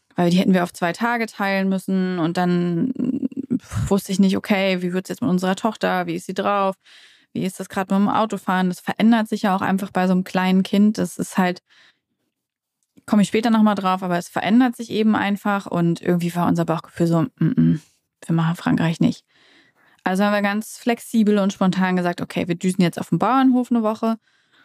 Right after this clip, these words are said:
und dann fahren wir von da aus, ähm, weiter Richtung Gardasee. Gucken, ob wir da irgendwie noch unterwegs was mitnehmen wollen oder ob wir das durchfahren. So oder so haben wir damit nicht zu lange Fahrtzeiten. Und, ähm, ja,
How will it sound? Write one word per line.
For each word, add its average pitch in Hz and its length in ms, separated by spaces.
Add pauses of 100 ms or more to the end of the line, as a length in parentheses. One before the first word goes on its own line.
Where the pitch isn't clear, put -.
(160)
und 190 80
dann 185 140
fahren 170 240
wir 165 80
von 165 240
da 165 180
aus, 160 500
ähm, - 540 (100)
weiter - 300
Richtung 196 240
Gardasee. - 560 (960)
Gucken, 175 300
ob 156 100
wir 151 80
da 156 80
irgendwie 165 200
noch 170 120
unterwegs 170 480
was 190 140
mitnehmen 277 340
wollen 220 260
oder 170 220
ob - 140
wir 143 80
das 160 160
durchfahren. 175 520 (480)
So 196 280
oder 175 240
so 175 240
haben 170 120
wir 165 60
damit 165 240
nicht - 240
zu - 80
lange 165 240
Fahrtzeiten. 214 880 (380)
Und, 175 600
ähm, 165 580
ja, - 240